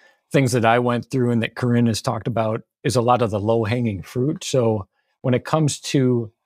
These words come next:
the selection or the design of the variable frequency drive itself, I'd say it's a smaller impact than some of the, you know,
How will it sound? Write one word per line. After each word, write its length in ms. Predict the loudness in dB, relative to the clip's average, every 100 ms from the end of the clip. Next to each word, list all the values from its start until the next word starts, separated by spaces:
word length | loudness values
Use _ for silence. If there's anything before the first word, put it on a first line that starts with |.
| _ _ _ _
the 280 | -4 0 2
selection 840 | 0 -2 0 0 0 -2 -2 -2
or 100 | -4
the 100 | -6
design 500 | -8 -6 -4 -4 -2
of 120 | -4 -4
the 80 |
variable 420 | -8 -6 -6 -6 -6
frequency 500 | -6 -6 -6 -6 -8
drive 400 | -6 -6 -6 -10
itself, 640 | -12 -8 -4 -4 -6 -20 _ _ _ _ -4
I'd 140 | -2 0
say 160 | 0
it's 240 | 0 0 -2
a 60 |
smaller 840 | -2 -4 0 2 2 0 -2 -4 -2
impact 760 | -2 0 -2 -2 -4 -8 -20 _ _ _ _ -8
than 480 | 0 2 2 0 -2
some 260 | -2 0
of 80 | 0
the, 360 | 0 0 -2 -2
you 100 | -2
know, 200 | -2